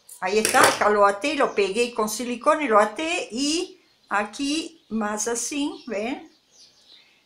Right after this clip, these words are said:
El tamaño que ustedes, eh, que quieran y eso, bueno. Y resultó, en, por supuesto, más grande, un tamaño más grande. Yo no he medido, gente bella. Ese,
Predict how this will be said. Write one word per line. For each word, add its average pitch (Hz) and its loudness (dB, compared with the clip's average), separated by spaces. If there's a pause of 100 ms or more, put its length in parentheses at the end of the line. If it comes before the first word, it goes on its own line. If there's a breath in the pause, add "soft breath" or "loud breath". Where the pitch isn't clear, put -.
(100)
El 165 -12
tamaño 202 -2
que 208 -4
ustedes, 214 -2
eh, 190 -4
que 175 -10
quieran 254 -4
y 247 -6
eso, 226 -2
bueno. 233 -2 (600 loud breath)
Y 320 0
resultó, 294 2 (540)
en, 185 -8
por 175 -8
supuesto, 254 -2
más 185 -4
grande, 220 0
un 214 -2
tamaño 208 -2
más 226 -2
grande. 269 -4
Yo 339 -8
no 302 -4
he 311 -6
medido, 262 -6
gente 214 -6
bella. 190 -8 (1040 soft breath)
Ese, 294 -4